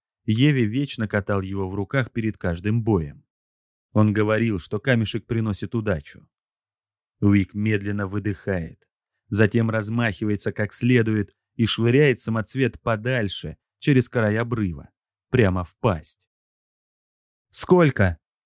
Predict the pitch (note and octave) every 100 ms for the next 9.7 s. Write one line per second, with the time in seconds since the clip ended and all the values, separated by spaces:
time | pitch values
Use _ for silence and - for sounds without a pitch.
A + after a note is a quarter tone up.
0 | _ _ - A2+ G2 - G2+ G2+ - A#2+
1 | G#2+ G2 A2 B2 A#2 A2+ A2 G#2+ F#2+ -
2 | G#2+ A2+ F2+ D#2+ - _ _ _ _ _
3 | _ _ - - G2 - - - F#2+ -
4 | A2 - - A#2 G2 D#2+ - _ _ _
5 | - - C#3+ A#2 A#2+ G#2+ - C#3+ B2 G#2+
6 | G#2+ G2 A2 B2 B2+ A2 G#2+ G#2+ G#2 -
7 | A#2+ - C#3+ G#2 F2+ E2+ - _ - C3
8 | C3 A#2+ G#2+ A2+ D3 B2+ A#2 G2+ F2 G2
9 | G#2 B2+ A2 F2+ - D2+ -